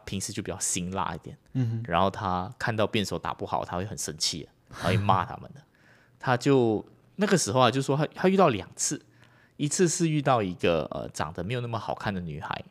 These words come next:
Speaker 1: 她打得超烂，他马薇薇就很温柔。
Speaker 2: 嗯哼。
Speaker 1: 但是有一次，我不知道你有看过这个故事吗？
Speaker 2: 我
Speaker 1: 另一次是，
Speaker 2: 印象中有。
Speaker 1: 另一次是打辩论打得很烂的，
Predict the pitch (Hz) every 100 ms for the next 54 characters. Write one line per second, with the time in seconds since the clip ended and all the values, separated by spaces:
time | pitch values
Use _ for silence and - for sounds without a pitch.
0 | _ - - - - - 87 90 92 85
1 | - _ _ _ 117 98 104 123 131 78
2 | 85 90 90 85 - _ _ - 123 113
3 | 113 165 160 87 107 - 98 123 180 110
4 | - 143 123 117 120 110 98 123 151 151
5 | 147 151 131 117 113 117 110 131 - _
6 | _ 180 175 160 156 160 143 120 85 -
7 | - 95 131 135 85 90 90 101 95 104
8 | 87 69